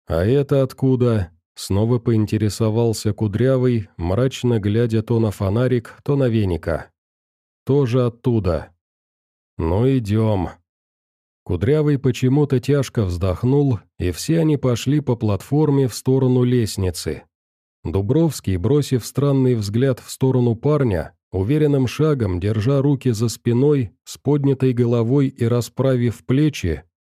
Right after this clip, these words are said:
направился к лестнице. По сторонам слышались голоса сидящих людей. «Повели их, убийц! Душегубы!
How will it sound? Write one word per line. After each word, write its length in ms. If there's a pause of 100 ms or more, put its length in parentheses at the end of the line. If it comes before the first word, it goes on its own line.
(120)
направился 800
к 80
лестнице. 840 (640)
По 120
сторонам 640
слышались 680
голоса 560
сидящих 720
людей. 580 (800)
«Повели 720
их, 340
убийц! 720 (540)
Душегубы! 1160